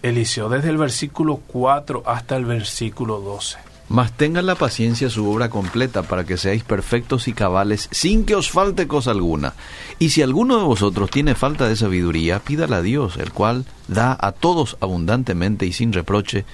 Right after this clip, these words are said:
Speaker 2: y le será dada. Pero pida con fe, no dudando nada, porque el que duda es semejante a la onda del mar,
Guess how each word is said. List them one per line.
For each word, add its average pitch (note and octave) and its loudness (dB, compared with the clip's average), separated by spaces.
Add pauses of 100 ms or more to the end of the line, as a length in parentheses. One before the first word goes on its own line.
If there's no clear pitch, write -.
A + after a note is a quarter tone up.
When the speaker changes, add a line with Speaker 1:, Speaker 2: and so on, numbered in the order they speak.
(140)
Speaker 2:
y A#2 2
le C3+ 2
será C3+ -2
dada. G2 -2 (300)
Pero G#2+ 2
pida A#2 2
con C4 0
fe, A2+ -2 (240)
no G2 2
dudando D3+ 2
nada, C3 0 (240)
porque E2+ -2
el D#2+ -2
que F2 0
duda F2 2
es D#3 -2
semejante C#3+ 0
a D3 -2
la C3+ 0
onda C3 0
del D3+ -2
mar, F2+ 0